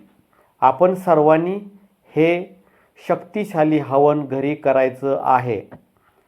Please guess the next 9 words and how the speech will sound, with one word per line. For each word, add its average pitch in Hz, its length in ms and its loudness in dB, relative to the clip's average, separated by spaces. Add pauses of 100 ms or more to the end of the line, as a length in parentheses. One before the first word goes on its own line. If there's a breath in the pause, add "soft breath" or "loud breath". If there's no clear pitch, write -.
(520)
अनेक 175 280 2
लोक 185 220 2
म्हणतील 175 420 -2
की 196 80 -2
आमच्या 165 300 0
इथं 165 220 0
जागेची 160 540 2
व्यवस्था 151 500 -2
नाही, 139 420 -6